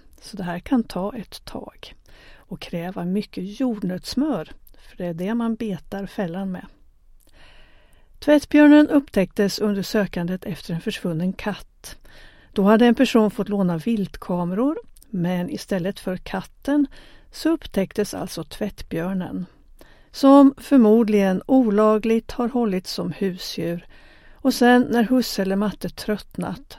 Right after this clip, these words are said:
släppts ut för att klara sig själv. Och de här finns vanligtvis i Nord- och Centralamerika och de bör klara vårt klimat. I till exempel Tyskland finns det flertalet vilda tvättbjörnar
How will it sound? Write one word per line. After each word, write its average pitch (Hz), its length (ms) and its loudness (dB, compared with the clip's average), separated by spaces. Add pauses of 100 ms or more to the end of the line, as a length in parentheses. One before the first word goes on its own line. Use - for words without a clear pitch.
(140)
släppts - 480 -8
ut 175 340 -12
för - 180 -12
att - 140 -14
klara 208 340 -12
sig 196 180 -16
själv. 196 380 -16 (1000)
Och - 200 -4
de 247 140 6
här 277 240 8
finns 226 440 0
vanligtvis 185 760 -4
i 208 80 -2
Nord- 220 480 2
och 190 180 -6
Centralamerika 185 1200 -6 (600)
och - 240 -8
de 233 200 2
bör 226 460 -2
klara 202 340 -6
vårt - 240 -8
klimat. - 640 -14 (880)
I 220 200 6
till 233 180 4
exempel 220 380 2
Tyskland 285 760 0
finns 196 280 -4
det 214 100 -4
flertalet 269 800 -2
vilda 220 360 -2
tvättbjörnar - 960 -8